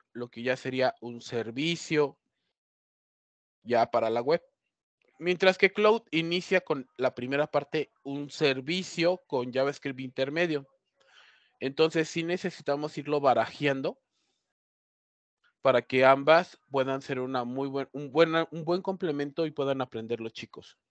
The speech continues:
Eso sería mi recomendación. Y el tercer punto, mm, sí necesitamos que se empiecen a actualizar de forma constante. ¿Por qué? Eh, muchas veces cuando nosotros hacemos cualquier tipo de servicio en la nube,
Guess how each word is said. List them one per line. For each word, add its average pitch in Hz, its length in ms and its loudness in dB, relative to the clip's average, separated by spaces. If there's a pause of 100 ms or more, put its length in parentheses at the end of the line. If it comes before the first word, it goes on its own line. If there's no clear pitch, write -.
Eso 147 200 -10
sería 131 240 -2
mi 120 120 -6
recomendación. 117 760 -4 (1300)
Y 170 140 4
el 170 100 6
tercer 190 320 2
punto, 202 400 0 (220)
mm, 156 220 -6 (200)
sí 180 180 -2
necesitamos 175 600 -4
que 175 320 0 (680)
se - 160 -2
empiecen 151 380 0
a 170 40 2
actualizar 147 680 4 (100)
de 131 160 -2
forma 139 320 0
constante. 147 760 0 (200)
¿Por 151 180 -2
qué? 196 300 6 (880)
Eh, 151 460 4 (340)
muchas 160 400 2
veces 208 420 2
cuando 156 280 0
nosotros 143 480 -4
hacemos 147 680 -4
cualquier 135 460 -2
tipo 156 300 0
de 151 80 6
servicio 127 560 -2
en 151 60 -2
la 113 100 -2
nube, 147 340 -2